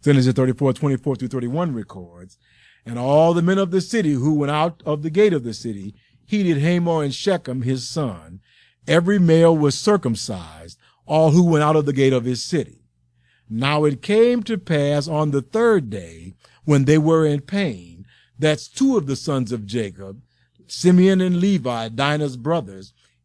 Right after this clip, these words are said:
each took his sword and came boldly upon the city and killed all the males. And they killed Hamor and Shechem his son with the edge of the sword,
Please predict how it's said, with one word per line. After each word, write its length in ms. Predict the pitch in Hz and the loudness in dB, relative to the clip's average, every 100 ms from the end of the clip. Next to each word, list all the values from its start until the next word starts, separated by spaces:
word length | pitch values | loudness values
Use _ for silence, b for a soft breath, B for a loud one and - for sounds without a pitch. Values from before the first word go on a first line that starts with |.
| - | -6
each 360 | 202 233 226 | -2 -2 -4
took 240 | - 240 - | -6 -6 -4
his 260 | 220 190 | -4 -2
sword 520 | - 220 160 98 95 117 b b | -2 0 0 -2 -12 -16 b b
and 260 | 175 165 151 | -2 0 0
came 360 | 190 185 165 | 2 4 4
boldly 520 | 139 139 208 226 214 190 | 4 6 6 6 4 2
upon 400 | 180 190 180 156 | 2 2 2 2
the 100 | 139 | -2
city 540 | - 208 110 90 98 b b - | -2 -2 -2 -6 -16 b b -2
and 320 | 151 135 120 | 0 0 -6
killed 640 | - 226 147 92 90 101 _ _ _ | -4 -2 -2 -6 -16 -20 _ _ _
all 280 | 127 147 147 | -2 0 0
the 120 | 143 | 0
males. 320 | 143 127 80 _ _ _ _ _ _ _ _ _ - | -2 -4 -8 _ _ _ _ _ _ _ _ _ -2
And 220 | 165 151 | 0 2
they 160 | 165 | 2
killed 360 | 165 - 175 151 | 0 0 0 0
Hamor 500 | 151 202 202 196 185 | 0 2 2 0 -2
and 120 | 147 | -4
Shechem 440 | 131 208 202 180 165 | -4 -4 -4 -4 -2
his 200 | 160 - | -4 -4
son 200 | 196 170 | -4 -2
with 160 | 156 | -2
the 200 | 127 156 | 0 2
edge 140 | 160 139 | 0 -2
of 120 | 117 | -6
the 80 | 123 | -10
sword, 520 | - 202 123 92 | -4 -2 -2 -6